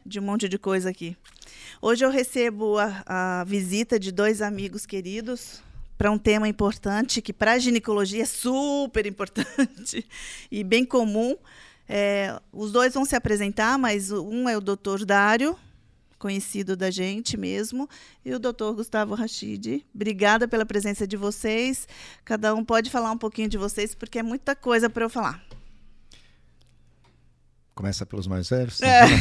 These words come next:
Speaker 2: <laughs> Bom, obrigado pelo convite. Espero que a nossa presença seja útil pros seus ouvintes. Ah, eu sou cirurgião geral, cirurgião do aparelho digestivo, coloproctologista.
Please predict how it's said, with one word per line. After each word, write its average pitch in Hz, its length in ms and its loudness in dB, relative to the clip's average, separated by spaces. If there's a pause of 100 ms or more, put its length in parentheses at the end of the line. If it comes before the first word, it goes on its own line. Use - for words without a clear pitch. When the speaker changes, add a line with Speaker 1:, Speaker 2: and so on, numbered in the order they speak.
(600)
Speaker 2:
<laughs> - 640 -6
Bom, 113 160 4
obrigado 113 400 4
pelo 92 180 0
convite. 104 680 0 (180)
Espero 104 440 -2
que - 100 -6
a 92 40 -2
nossa 95 260 -4
presença 92 460 -4
seja 90 380 -2
útil 101 360 -2
pros - 200 -6
seus 95 220 -4
ouvintes. 95 600 -4 (460)
Ah, 113 500 2 (220)
eu 139 160 2
sou 135 180 -2
cirurgião 113 580 -2
geral, 143 640 0
cirurgião 110 400 0
do 104 60 2
aparelho 104 380 0
digestivo, 120 640 -2
coloproctologista. 120 1200 -4